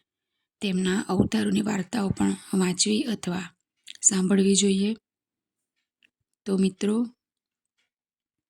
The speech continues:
આ હતું ઉત્પત્તિ એકાદશી વિશેનું જાણકારી.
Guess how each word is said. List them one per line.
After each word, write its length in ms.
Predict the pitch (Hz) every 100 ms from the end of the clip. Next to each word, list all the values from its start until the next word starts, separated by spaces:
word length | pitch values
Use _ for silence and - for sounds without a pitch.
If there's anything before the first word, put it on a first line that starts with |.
| _ _ _ _ 220
આ 40 |
હતું 540 | 220 208 214 - 101
ઉત્પત્તિ 540 | - 170 - 214 - 196
એકાદશી 600 | - 190 196 185 - 196
વિશેનું 640 | 202 196 190 202 262 - _ _ _ _ _ _ _ -
જાણકારી. 680 | 180 185 180 180 202 220